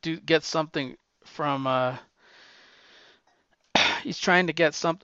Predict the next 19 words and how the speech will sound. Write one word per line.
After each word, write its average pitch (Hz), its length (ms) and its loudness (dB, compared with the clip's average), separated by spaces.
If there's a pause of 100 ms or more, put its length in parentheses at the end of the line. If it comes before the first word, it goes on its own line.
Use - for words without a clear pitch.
(160)
he's - 160 -12
trying 240 200 2
to 196 80 0
get, 165 180 6
like, 147 180 4
ransom 151 520 0
money 147 360 -4
from 135 560 -8
Kyle, 151 760 2
um, 131 520 -4 (1800)
R-, 139 120 -18 (120)
Richmond, 147 720 -6 (140)
fr-, - 220 -12 (120)
fr-, - 220 -20
Nighthawk, 151 600 2
because 139 280 -8
he's 175 180 -8
filthy 139 380 -8
rich. 156 540 -6